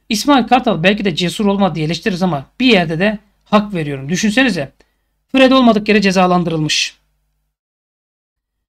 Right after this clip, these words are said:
Stoperinin biri sol bek. Sağ açıkta mecburen kendine gelmesini umduğun Cengiz'i oynatıyorsun.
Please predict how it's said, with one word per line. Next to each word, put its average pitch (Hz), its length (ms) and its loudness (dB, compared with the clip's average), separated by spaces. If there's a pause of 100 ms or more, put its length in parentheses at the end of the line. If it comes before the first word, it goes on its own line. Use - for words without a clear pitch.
(300)
Stoperinin 233 600 2
biri 233 140 2
sol 202 260 0
bek. - 340 -8 (460)
Sağ 220 240 4
açıkta 226 340 0
mecburen 214 500 2
kendine 202 360 0
gelmesini 196 520 0
umduğun 202 360 0
Cengiz'i 175 380 -4
oynatıyorsun. 143 520 -8